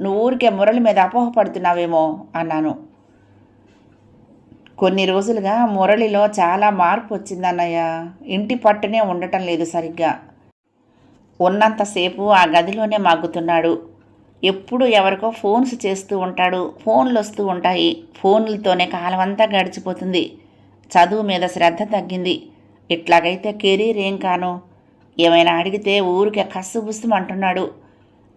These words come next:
చెల్లెలు ప్రీతితో ఎంత క్లోజ్గా ఉండేవాడు, ఇప్పుడు దాని పొడే గిట్టడం లేదు. డబ్బు కూడా బాగా ఖర్చు పెట్టేస్తున్నాడు. రాత్రుళ్ళు బాగా లేటుగా ఇంటికొస్తున్నాడు.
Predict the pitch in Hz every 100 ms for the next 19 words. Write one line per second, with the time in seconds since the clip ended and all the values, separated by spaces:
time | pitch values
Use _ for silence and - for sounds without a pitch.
0 | - 196 220 233 214 208 220 - 214 208
1 | 175 170 175 196 220 226 226 214 202 190
2 | 180 170 170 170 - _ _ 170 180 185
3 | 170 165 180 202 240 220 208 190 196 190
4 | 180 180 - - - - - - 170 170
5 | 175 202 196 180 175 196 185 175 180 -
6 | 208 - 240 240 202 196 196 190 180 170
7 | - - - - - - 226 - 214 226
8 | 202 180 170 180 214 196 196 220 240 247
9 | 214 202 202 - 190 185 175